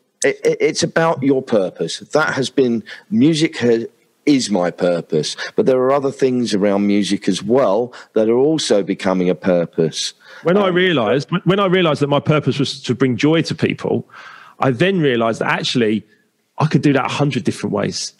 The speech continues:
Speaker 1: Yes, very much so. And it's, it's, as I just said, it's looking outside of the box and where else you can actually place that
Speaker 2: Yes.
Speaker 1: position and that,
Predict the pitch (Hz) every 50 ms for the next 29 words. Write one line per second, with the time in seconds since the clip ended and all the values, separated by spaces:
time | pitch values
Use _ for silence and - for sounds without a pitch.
0 | _ _ - 147 - _ _ - 101 95 85 80 - - - - - - _ _
1 | - - - - - - - - - - - - - _ _ _ _ - - 123
2 | 127 135 135 120 113 101 92 82 - - - 92 82 85 85 104 - 110 110 113
3 | 104 104 - - - - 107 101 - - 98 - 110 117 113 - - - 113 98
4 | 98 104 92 - - 95 - - 110 95 85 80 92 104 107 - - 92 90 87
5 | 85 - - - 95 87 85 80 78 76 - - 120 127 131 - - - - 101
6 | 92 90 101 101 101 101 95 - - 107 101 92 - - 101 95 95 95 - -
7 | 95 - - - - 98 98 90 87 82 - _ _ _ _ _ _ _ _ _
8 | _ _ - - 104 101 98 87 - - 92 90 87 87 - - - - _ -
9 | - 110 - - - - - - 117 120 113 - - 135 123 127 123 - 98 98
10 | 98 98 117 113 - -